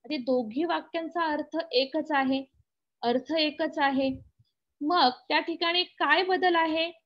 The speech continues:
की पहिले जे वाक्य आहे त्यामध्ये जास्तीत जास्त शब्दांचा वापर आहे आणि दुसऱ्या वाक्यामध्ये काय केलेलं आहे, शब्दांचा कमीत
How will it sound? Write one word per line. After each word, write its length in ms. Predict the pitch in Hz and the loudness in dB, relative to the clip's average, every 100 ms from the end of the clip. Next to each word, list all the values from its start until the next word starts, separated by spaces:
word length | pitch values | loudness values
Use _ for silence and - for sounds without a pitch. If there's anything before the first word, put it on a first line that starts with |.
| - | -8
की 80 | 302 | -6
पहिले 460 | 285 262 247 294 | -2 0 0 0
जे 160 | 269 320 | -2 -2
वाक्य 400 | 269 226 - 226 | -2 -4 -4 -4
आहे 220 | 214 262 | -2 -6
त्यामध्ये 840 | - - 262 285 311 320 294 226 202 | -6 0 4 4 2 0 2 2 2
जास्तीत 400 | 226 226 - 302 | -2 -2 -6 -4
जास्त 280 | 277 269 262 349 | 0 0 0 -6
शब्दांचा 480 | 339 269 302 294 | -6 -4 -4 -2
वापर 320 | 285 269 277 269 | 0 0 0 0
आहे 300 | 262 226 180 | 0 -2 -4
आणि 180 | 220 233 | -6 -8
दुसऱ्या 500 | 202 220 - 294 311 | -10 -12 -4 -2 -2
वाक्यामध्ये 600 | 320 - 262 254 254 247 | -4 -4 -4 -2 -2 -2
काय 200 | 226 220 | -4 -4
केलेलं 340 | 220 202 202 | -6 -6 -4
आहे, 320 | 196 214 320 403 - _ | -6 -4 -6 -6 -14 _
शब्दांचा 600 | - 240 196 185 208 220 294 | -8 -6 -6 -6 -6 -6 -4
कमीत 240 | 320 320 | -4 -2